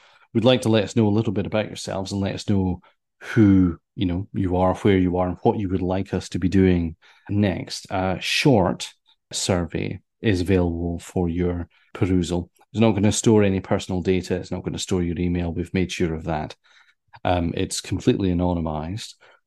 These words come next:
Please do let us know what you would like us to,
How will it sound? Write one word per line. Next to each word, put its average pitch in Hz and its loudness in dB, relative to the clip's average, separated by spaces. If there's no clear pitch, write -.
Please 113 6
do 110 6
let 98 4
us 92 -2
know 104 2
what 107 2
you 101 -2
would 95 -4
like 95 -4
us 90 -8
to, 90 -2